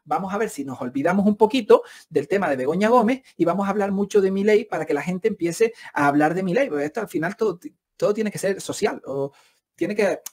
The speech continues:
tiene que ser de comportamiento humano. Todo esto se tiene que estudiar y yo creo que la gente se olvida rápido. O sea, Daniel Sancho dentro de un año, ¿quién hablará de Daniel Sancho? Nadie.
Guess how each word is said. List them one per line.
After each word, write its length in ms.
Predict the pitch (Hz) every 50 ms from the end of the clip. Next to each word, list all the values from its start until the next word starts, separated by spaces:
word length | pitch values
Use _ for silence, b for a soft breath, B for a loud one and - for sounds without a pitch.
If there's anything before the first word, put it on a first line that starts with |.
| _ _ _
tiene 180 | - 170 196
que 80 | 208 220
ser 180 | - 214 226 226
de 80 | 240
comportamiento 680 | - 190 165 151 151 147 - 139 135 151 190 202 - 196
humano. 260 | 175 220 254 226 180
Todo 140 | - 165 190
esto 140 | 180 - 214
se 100 | - 190
tiene 200 | 175 170 190 190
que 60 | 190
estudiar 400 | 175 - 147 139 151 185 220 220
y 80 | 151
yo 140 | 135 156 156
creo 120 | 165 165 -
que 60 | -
la 100 | 156 139
gente 200 | 127 180 185 226
se 100 | - 175
olvida 260 | 127 131 165 196 180
rápido. 420 | 156 156 190 - - 214 135 113
O 420 | - _ _ - - - _ _ _
sea, 220 | - 117 117 123
Daniel 280 | 123 139 139 156 185 180
Sancho 320 | - 202 208 220 214 240
dentro 240 | 226 185 180 - 202
de 60 | 190
un 80 | 190 180
año, 200 | 185 208 233 233
¿quién 160 | - 214 196
hablará 280 | 190 190 185 175 175 180
de 60 | 175
Daniel 220 | 175 180 180 175
Sancho? 380 | 175 233 240 220 - - - - _
Nadie. 320 | - 185 254 302 294 -